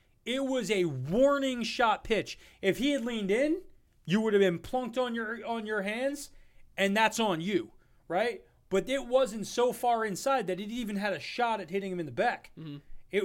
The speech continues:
Speaker 1: w-, didn't have a shot at hitting him in the ear. So he gets upset and starts barking and going, and the Mets pitcher goes,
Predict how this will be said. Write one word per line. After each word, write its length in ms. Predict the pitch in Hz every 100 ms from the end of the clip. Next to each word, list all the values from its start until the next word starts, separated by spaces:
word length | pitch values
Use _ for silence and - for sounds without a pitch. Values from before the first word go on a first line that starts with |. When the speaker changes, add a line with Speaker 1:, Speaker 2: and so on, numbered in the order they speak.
| 185
Speaker 1:
w-, 200 | 185 190
didn't 220 | 185 180
have 120 | 190
a 40 | 185
shot 240 | 214 185
at 80 | 165
hitting 260 | 208 202
him 80 | 190
in 60 | 165
the 120 | 160
ear. 360 | 208 254 160 98 - _ _ _ _ _ _ _
So 400 | - 226 202 - _ _ _
he 300 | - - 285
gets 320 | 214 262 247 -
upset 600 | 247 247 - - 254 247
and 80 | 170
starts 380 | - 240 208 131
barking 640 | 120 185 240 233 226 202
and 160 | 165 135
going, 520 | 220 262 180 143 170 - - - -
and 200 | 214 202
the 60 |
Mets 260 | 196 269 226
pitcher 400 | - 269 - 226
goes, 460 | 160 185 175 175